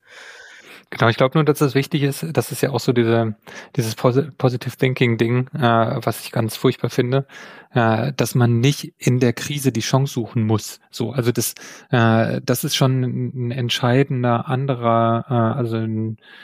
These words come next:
ähm, ein entscheidendes anderes Denken als das, äh, was, was ich jetzt so gut und richtig fände, ähm, dass es gar nicht darum geht, irgendwie das, der Krise was Gutes abzuringen, sondern eher zu sagen, dieses Wegducken, äh,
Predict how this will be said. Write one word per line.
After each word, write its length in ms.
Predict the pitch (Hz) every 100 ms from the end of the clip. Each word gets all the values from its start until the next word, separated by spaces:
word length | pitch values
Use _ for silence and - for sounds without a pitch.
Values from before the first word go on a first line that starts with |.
| - _ 120
ähm, 440 | 107 113 113 120
ein 60 | 120
entscheidendes 520 | 123 117 - 120 117
anderes 380 | 139 131 123 -
Denken 420 | 123 135 127 123
als 200 | 127 -
das, 240 | 113 -
äh, 60 | 131
was, 760 | 123 117 117 143 127 120 - -
was 200 | 120 -
ich 160 | 156 -
jetzt 200 | 127 -
so 140 | 135
gut 360 | - 135 135 -
und 280 | 151 120 135
richtig 400 | 123 127 127 -
fände, 400 | 123 120 131 131 - - - -
ähm, 380 | - 113 113 110
dass 200 | 107 117
es 140 | 123 -
gar 200 | 120 127
nicht 180 | 139 127
darum 260 | 117 120
geht, 260 | 110 123 -
irgendwie 340 | 120 117 113
das, 200 | 110 107 - _ _ -
der 100 | 113
Krise 380 | - 127 131
was 120 | 117 -
Gutes 260 | 131 -
abzuringen, 840 | - - - 147 113 123 147 170 180 - - _
sondern 420 | 123 120 113 110
eher 640 | - - 127 147 147 143 135
zu 160 | -
sagen, 540 | 120 120 117 123 131 131 _ _ _ _
dieses 400 | 123 117 113 117
Wegducken, 760 | 127 135 - 139 156 151 156 160 _ _ _ _
äh, 340 | 127 117 117